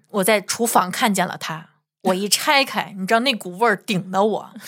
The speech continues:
Speaker 2: <laughs> 他可是蒜呀。<laughs> 他不会做的东西的话，他可能就不会走脑子。
Speaker 1: 对，所以后来我就说，那就那个，比如说，我知道你经常自己炒什么菜，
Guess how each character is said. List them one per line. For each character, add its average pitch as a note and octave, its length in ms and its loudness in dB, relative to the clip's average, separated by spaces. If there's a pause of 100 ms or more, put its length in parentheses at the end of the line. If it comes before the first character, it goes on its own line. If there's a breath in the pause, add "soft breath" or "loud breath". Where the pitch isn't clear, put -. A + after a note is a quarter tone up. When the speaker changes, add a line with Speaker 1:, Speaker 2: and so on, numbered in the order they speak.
(560)
Speaker 2:
<laughs> - 1000 -6
他 F#4 80 4
可 A3 140 2
是 D4 140 0
蒜 F4+ 420 0
呀。 F3+ 220 -2
<laughs> - 1300 -8
他 D4+ 140 2
不 D4+ 160 -4
会 F4 140 0
做 C4+ 200 0
的 G3 60 4
东 F#3+ 180 -6
西 A3 80 -4
的 F3+ 160 2
话， F3 200 2
他 F3+ 120 0
可 E3+ 120 -10
能 C#3 160 -12
就 E3 120 -4
不 D#3 120 -6
会 F3+ 120 -2
走 C3+ 180 -6
脑 C#3 120 -4
子。 - 100 -14
Speaker 1:
对， D#4 220 4
所 E4 160 -4
以 C4 60 2
后 C4 240 4
来 G#3 140 4
我 F3+ 100 -4
就 F3+ 100 -8
说， G3+ 220 -2
那 G#3+ 160 0
就 F3+ 240 -6
那 F#3 200 -10
个， - 260 -12
比 F#3+ 80 -10
如 G3 100 -4
说， A3+ 280 0 (100)
我 C#4 160 -6
知 C4 100 -6
道 A#3+ 160 4
你 E3+ 100 -6
经 A#3 160 -4
常 G#3 280 -2
自 A3+ 140 -6
己 F3+ 280 -10 (480)
炒 F3+ 180 2
什 F#3 100 -2
么 G3 80 -4
菜， G#3+ 380 0